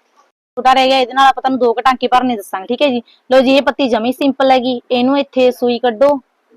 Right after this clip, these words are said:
ਤੇ ਉਸ ਤੋਂ ਬਾਅਦ ਇੱਧਰ ਕੱਢ ਲਓ। ਉਸ ਤੋਂ ਬਾਅਦ ਫੇਰ ਆਪਾਂ ਵਿਚਾਲੇ ਕੱਢਦੇ ਜਾਵਾਂਗੇ।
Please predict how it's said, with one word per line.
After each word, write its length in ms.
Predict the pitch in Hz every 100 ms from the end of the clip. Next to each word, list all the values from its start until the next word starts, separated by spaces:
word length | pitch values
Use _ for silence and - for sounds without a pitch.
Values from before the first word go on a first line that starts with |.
| _ -
ਤੇ 40 | 240
ਉਸ 140 | 226
ਤੋਂ 140 | - 226
ਬਾਅਦ 180 | 226 226
ਇੱਧਰ 260 | 175 180
ਕੱਢ 200 | 196 185
ਲਓ। 160 | 180 208 _ -
ਉਸ 120 | 226
ਤੋਂ 120 | 233
ਬਾਅਦ 180 | 226 233
ਫੇਰ 280 | 226 214 202
ਆਪਾਂ 220 | 208 208
ਵਿਚਾਲੇ 480 | 185 220 196 196 202 _ _ _ 208
ਕੱਢਦੇ 300 | 196 220 240
ਜਾਵਾਂਗੇ। 460 | 247 233 226 226